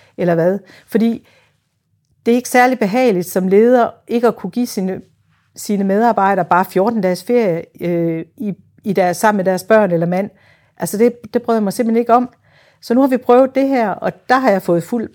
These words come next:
opbakning fra min hospitalsledelse. Lad os prøve det og se, hvad det gør. Øh, og alternativet kunne jo være, at folk, øh, rejser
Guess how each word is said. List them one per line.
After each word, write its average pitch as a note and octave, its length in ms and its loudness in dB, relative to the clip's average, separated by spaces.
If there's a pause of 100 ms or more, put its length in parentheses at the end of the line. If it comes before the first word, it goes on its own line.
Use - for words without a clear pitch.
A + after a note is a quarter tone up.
opbakning F3 560 -2
fra F3+ 120 -4
min F3+ 100 -4
hospitalsledelse. F#3+ 960 -4 (220)
Lad A3 100 -2
os A3 80 -6
prøve C4+ 300 2
det C4 120 0 (260)
og A3 100 -6
se, C#4 160 -2
hvad G#3 120 0
det G3+ 80 -2
gør. G#3+ 180 2 (760)
Øh, F#3+ 420 0 (280)
og G3 220 4
alternativet A3+ 640 2
kunne G3 160 0
jo F3 80 4
være, G#3+ 300 2
at G#3 80 -2
folk, G#3 460 -2
øh, E3 280 0
rejser F#3+ 440 -4